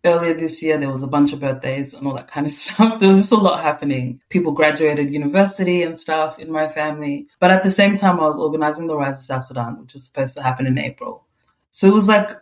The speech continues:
usually I would be organizing all the birthdays, but I didn't,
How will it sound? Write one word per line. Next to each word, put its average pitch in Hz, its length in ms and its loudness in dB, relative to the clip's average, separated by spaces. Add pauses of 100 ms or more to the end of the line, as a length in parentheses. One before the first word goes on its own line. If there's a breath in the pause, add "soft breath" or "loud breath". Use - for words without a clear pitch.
(520)
usually 190 720 4
I 160 80 -4
would 160 180 0
be 156 120 -4
organizing 143 760 -2
all 139 140 -6
the 131 100 -6
birthdays, 127 520 -10
but 196 160 2
I 202 80 6
didn't, 240 400 0